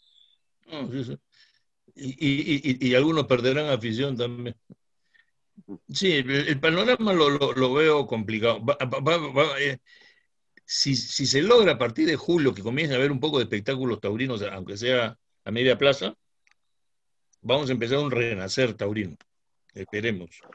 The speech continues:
esperemos. Esa es la esperanza. Si no se da ese renacer taurino, yo creo que se acaba la fiesta, por lo menos la fiesta formal seria, ¿no? Ya nosotros, los ganaderos formales, serios que tenemos acá,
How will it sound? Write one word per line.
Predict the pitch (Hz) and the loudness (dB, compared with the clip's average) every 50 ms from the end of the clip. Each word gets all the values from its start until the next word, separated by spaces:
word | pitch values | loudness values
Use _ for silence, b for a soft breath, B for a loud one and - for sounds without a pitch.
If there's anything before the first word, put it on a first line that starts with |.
| _ _ - | _ _ -20
esperemos. | 95 _ _ - 104 104 95 80 - _ _ _ _ _ - | -20 _ _ -10 -8 -8 -8 -10 -14 _ _ _ _ _ -16
Esa | - 110 110 | -12 -10 -8
es | 110 | -8
la | 113 | -8
esperanza. | 101 107 107 104 95 90 _ _ _ b b b b b b b b | -8 -8 -8 -8 -10 -14 _ _ _ b b b b b b b b
Si | b - - 131 147 | b 2 4 4 6
no | 196 262 | 6 6
se | 233 - 196 190 | 6 6 6 8
da | 202 226 | 8 8
ese | 247 214 170 175 | 6 6 4 4
renacer | 135 143 135 127 131 175 214 208 | 4 4 4 4 4 4 2 4
taurino, | - 156 165 214 247 208 147 107 82 - _ _ _ _ _ _ _ _ _ _ _ _ _ _ _ _ _ _ _ _ _ _ | 4 4 4 4 4 2 0 -2 -4 -10 _ _ _ _ _ _ _ _ _ _ _ _ _ _ _ _ _ _ _ _ _ _
yo | - 107 127 123 | -2 0 2 2
creo | 131 131 131 | 4 2 2
que | 120 101 | 0 0
se | 107 | -2
acaba | 101 95 127 127 127 117 | -2 2 2 2 2 2
la | 107 107 | 0 -2
fiesta, | 110 151 156 - - 104 92 | -4 -4 -6 -6 -6 -10 -8
por | - - 117 | -6 -4 -4
lo | 113 117 | -2 0
menos | 127 139 139 131 | 0 0 0 0
la | 113 101 | -2 0
fiesta | - 127 120 - 117 113 | -2 -2 0 0 -4 -2
formal | - 107 95 107 117 117 110 | -2 -4 -4 -4 -4 -4 -4
seria, | - - 120 110 101 95 98 | -2 -2 -2 -2 -2 -4 -4
¿no? | 98 101 120 - _ _ _ _ _ _ _ _ _ _ _ _ _ _ - | -6 -10 -12 -12 _ _ _ _ _ _ _ _ _ _ _ _ _ _ -10
Ya | 101 98 110 117 120 | -4 0 2 2 2
nosotros, | 113 110 110 107 113 135 139 117 123 120 117 | 2 0 -2 0 2 2 2 2 0 -4 -2
los | 110 110 107 | 0 0 0
ganaderos | 104 101 107 117 127 123 120 110 | 0 0 2 2 2 2 2 -2
formales, | - 107 98 104 117 127 127 127 127 123 113 110 104 - | -2 -6 -4 -2 -2 0 0 0 0 0 -2 -4 -6 -4
serios | - 123 127 123 113 110 107 | -2 0 0 0 0 0 -4
que | 107 | -2
tenemos | 113 120 117 104 | -4 -4 -4 -2
acá, | 120 131 143 143 - | 0 0 0 0 -2